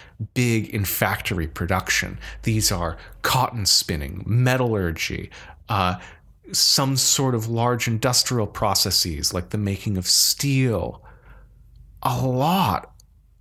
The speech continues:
was still made by hand, even within the leading sectors. For example,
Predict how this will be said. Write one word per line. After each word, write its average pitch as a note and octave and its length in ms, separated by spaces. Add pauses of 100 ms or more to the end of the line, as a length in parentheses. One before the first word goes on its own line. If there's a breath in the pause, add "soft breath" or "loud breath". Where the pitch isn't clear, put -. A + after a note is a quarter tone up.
(220)
was A2+ 200
still D3+ 500
made G#2 480 (320 soft breath)
by E2 180
hand, F2+ 640 (300 loud breath)
even B3 520
within F#3 760 (440 soft breath)
the C#3 80
leading G#2+ 400
sectors. - 540 (220 loud breath)
For F3 160
example, E3+ 440